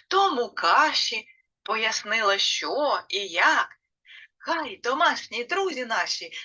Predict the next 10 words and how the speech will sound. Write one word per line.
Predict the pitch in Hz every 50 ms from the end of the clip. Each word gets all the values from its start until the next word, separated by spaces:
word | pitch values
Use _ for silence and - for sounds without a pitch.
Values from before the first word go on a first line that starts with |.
| - _
наїдаються | 233 247 320 349 349 359 359 285 269 349 349 349 349 349 320 339 - - 339 320
у | 311 320
смак. | 320 - - 311 302 302 302 269 214 170 - - - _ _ _ _ _ _ _ _ _ _ _ _ _ _ _ _ _ _ _
Тільки | - - 262 302 302 269 - - - - 202 196
вийде | 208 302 311 269 190 - 190 202
мама | 190 240 285 277 220 202 202 196
з | 190 -
дому, | - 294 370 381 339 208 180 165 - - _ _ _ _
засукаю | - - - 170 180 185 - - - 170 170 170 - - 180 196 294 370 381 359 330 302 302 277
рукави. | 254 254 254 240 247 - 233 233 233 208 202 190 165 139